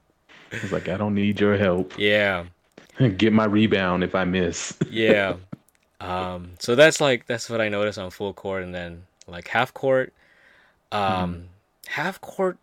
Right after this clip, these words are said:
Speaker 1: loser takes out the ball every point.
Speaker 2: Oh, really?
Speaker 1: Yeah, here it's, it's winners.
Speaker 2: Oh, okay.
Speaker 1: Un-,
Speaker 2: Yeah,
Speaker 1: unless,
Speaker 2: it's winners.
Speaker 1: unless you,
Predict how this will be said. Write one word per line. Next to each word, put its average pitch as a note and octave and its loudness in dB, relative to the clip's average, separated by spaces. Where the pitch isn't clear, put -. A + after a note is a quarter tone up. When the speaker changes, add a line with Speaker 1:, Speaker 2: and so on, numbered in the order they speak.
Speaker 1:
loser E3 -4
takes C#3 -10
out A2 -10
the G2+ -10
ball F2+ -10
every G#2+ -4
point. - -16
Speaker 2:
Oh, F3+ 4
really? G2+ 4
Speaker 1:
Yeah, C#3+ 4
here F3 4
it's, A#2+ -2
it's - -8
winners. A2 -2
Speaker 2:
Oh, - -6
okay. - -10
Speaker 1:
Un-, D3 6
Speaker 2:
Yeah, D3 2
Speaker 1:
unless, D#3+ 8
Speaker 2:
it's - -10
winners. A#2 6
Speaker 1:
unless F3 10
you, C#3+ 4